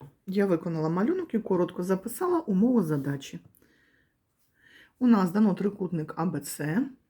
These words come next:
А Л — бісектриса, А Б — вісім, А С —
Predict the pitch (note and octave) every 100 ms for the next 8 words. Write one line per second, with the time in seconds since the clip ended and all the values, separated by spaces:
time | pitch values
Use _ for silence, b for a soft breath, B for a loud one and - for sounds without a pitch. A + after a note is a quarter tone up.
0 | _ _ _ B B B B - D4 G3+
1 | F#3+ F3 A3+ B3 F3+ - D#3 C#3 - A3+
2 | C#4+ - A3+ A3 F#3 D3+ D#3 D3+ C#3+ -
3 | C4+ C4+ G3 F#3+ - D3